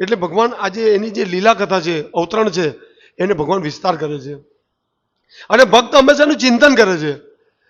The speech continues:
અને આ લીલાઓ એ હોય છે કે જેનથી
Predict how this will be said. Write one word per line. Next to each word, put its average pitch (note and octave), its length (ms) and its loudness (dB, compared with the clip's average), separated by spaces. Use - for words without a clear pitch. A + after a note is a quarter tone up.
અને B3+ 380 2
આ C4 100 6
લીલાઓ C#4+ 340 0
એ C4+ 120 0
હોય B3 200 6
છે A#3 280 4
કે B3 100 2
જેનથી A3+ 580 2